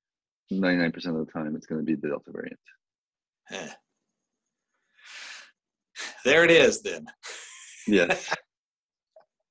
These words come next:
Speaker 2: <laughs>
Speaker 1: But it isn't deadlier. I, I don't wanna, I don't want you to, to think that
Speaker 2: Yeah, yeah, yeah.
Speaker 1: I'm saying that
Speaker 2: Yeah.
Speaker 1: it, it isn't necessarily deadlier, but it is
Speaker 2: Yeah.
Speaker 1: more transmissible. All right. I think, I think we've, we've hit all the topics we, we wanted to hit.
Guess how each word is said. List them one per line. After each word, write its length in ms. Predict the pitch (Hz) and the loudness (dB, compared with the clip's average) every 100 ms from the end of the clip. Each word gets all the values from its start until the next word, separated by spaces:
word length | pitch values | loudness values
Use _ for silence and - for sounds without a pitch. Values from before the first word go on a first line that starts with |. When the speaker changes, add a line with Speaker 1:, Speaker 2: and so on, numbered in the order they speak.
| - - - - - | -14 -12 -12 -16 -12
Speaker 2:
<laughs> 100 | 131 - _ _ _ _ _ _ - | -8 -8 _ _ _ _ _ _ 2
Speaker 1:
But 140 | 117 | 6
it 80 | 117 | 8
isn't 220 | 131 127 | 8 6
deadlier. 420 | 113 107 95 82 90 | 6 6 6 4 4
I, 60 | |
I 180 | 98 107 | 2 2
don't 100 | 101 | 2
wanna, 180 | 101 95 87 | 0 -2 -2
I 80 | 90 | -4
don't 100 | 90 | -4
want 140 | 87 | -6
you 360 | 87 85 80 - _ - | -6 -6 -8 -12 _ -8
to, 80 | 85 | -8
to 140 | 82 85 | -6 -6
think 180 | 82 | -4
that 80 | 80 | 0
Speaker 2:
Yeah, 120 | 120 107 | 0 0
yeah, 180 | 101 | -2
yeah. 200 | 92 90 - | -4 -8 -8
Speaker 1:
I'm 120 | 87 | -10
saying 240 | - 123 80 | -6 -6 -4
that 160 | 85 - | -6 -4
Speaker 2:
Yeah. 60 | |
Speaker 1:
it, 120 | 85 87 | -4 -2
it 100 | 85 | -4
isn't 280 | 82 80 - - | -4 -6 -12 -12
necessarily 360 | 85 78 78 76 | -10 -6 -6 -4
deadlier, 360 | 78 - - _ _ - | -6 -8 -12 _ _ -4
but 160 | 87 87 | 0 4
it 100 | 92 | 4
is 160 | 90 | 4
Speaker 2:
Yeah. 40 | 80 | 0
Speaker 1:
more 120 | 85 82 | -6 -8
transmissible. 480 | - - - - - _ _ _ _ _ _ _ - - - _ _ _ 107 | -12 -20 -20 -20 -20 _ _ _ _ _ _ _ -20 -20 -20 _ _ _ 0
All 80 | 113 | 4
right. 160 | 123 - _ _ _ - | 4 2 _ _ _ -6
I 60 | 123 | 0
think, 200 | 175 - - | 0 -2 -6
I 60 | 120 | -4
think 180 | 156 147 | -2 -2
we've, 200 | 127 - | -2 -2
we've 140 | 107 | -4
hit 140 | 113 117 | -2 -4
all 160 | 113 | -4
the 40 | 107 | -4
topics 220 | 110 104 | -6 -4
we, 120 | 98 | -6
we 160 | 90 90 | -6 -8
wanted 380 | 92 95 87 85 | -4 -2 -2 -4
to 80 | |
hit. 120 | 101 | -6